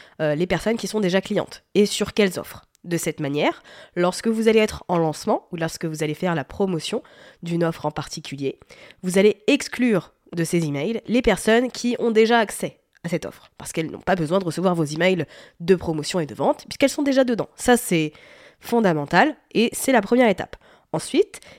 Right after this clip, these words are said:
il faut identifier dans votre audience, dans les abonnés de votre liste, comme je vous le disais tout à l'heure, les sous-audiences, et donc les différents stades, euh, auxquels sont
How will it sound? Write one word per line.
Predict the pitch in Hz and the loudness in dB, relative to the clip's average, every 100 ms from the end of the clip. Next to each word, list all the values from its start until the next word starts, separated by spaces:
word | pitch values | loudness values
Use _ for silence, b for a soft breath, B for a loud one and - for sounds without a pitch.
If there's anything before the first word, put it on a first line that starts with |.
| B | B
il | 233 | -6
faut | - 277 - - | 0 0 0 2
identifier | 285 214 185 - - - 220 - _ _ _ | 2 2 -2 -6 -6 -6 -6 -8 _ _ _
dans | 170 226 285 302 | -2 2 2 0
votre | - 180 170 | -2 -4 -2
audience, | 165 156 175 - | -4 -4 -6 -4
dans | 208 | 0
les | 226 175 160 | 2 2 2
abonnés | 214 202 170 269 _ | 0 0 -2 -4 _
de | 175 | -6
votre | 160 156 - | -4 -4 -4
liste, | 151 294 - - | -6 -6 -8 -6
comme | 175 | -4
je | 160 | -2
vous | |
le | 160 | -4
disais | 160 | -6
tout | - | -4
à | 165 | -2
l'heure, | 170 160 | -2 -2
les | 147 | -6
sous-audiences, | - 156 143 151 247 330 - B B | -6 -6 -4 -2 -2 -4 -12 B B
et | 180 | -4
donc | 185 269 | -2 -2
les | 220 180 | 0 -2
différents | 196 262 233 180 | -2 2 2 0
stades, | 156 - 139 196 294 b b b b | -6 -4 -2 -2 -6 b b b b
euh, | 185 156 151 143 - _ _ | -2 0 -2 -4 -8 _ _
auxquels | - 220 185 214 285 | 0 2 2 2 2
sont | - - 233 277 | -4 -2 -2 -2